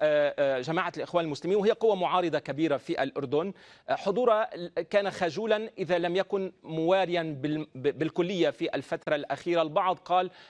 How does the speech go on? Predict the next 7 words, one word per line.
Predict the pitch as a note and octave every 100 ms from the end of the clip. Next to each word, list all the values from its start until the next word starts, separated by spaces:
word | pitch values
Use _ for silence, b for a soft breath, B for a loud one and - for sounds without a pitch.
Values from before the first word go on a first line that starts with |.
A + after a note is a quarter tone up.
| -
أنها | E3+ E3
كانت | E3 F3 E3 -
تخشى | F3 - D#3+
من، | C#3+ D#3+
آه، | C#3+ b b _ C#3+
آه، | D3 - D3 C3+ C3+ - _
السلطة | C#3+ - F#3 E3+ G3 G#3 -